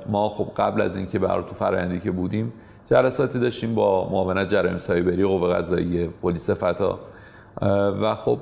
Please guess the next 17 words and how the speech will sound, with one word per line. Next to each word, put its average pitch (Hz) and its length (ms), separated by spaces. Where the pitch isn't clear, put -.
اه، 95 320
همه 117 480
متفق 117 480
القول 107 320
اعلام 113 260
می‌کردن 113 540
که 113 440
این 131 200
راه 107 280
نجاتیه 135 1120
برای 113 680
حدود 104 380
هفتاد 107 540
درصد 104 300
از 110 180
پرونده‌هایی 92 680
که 107 340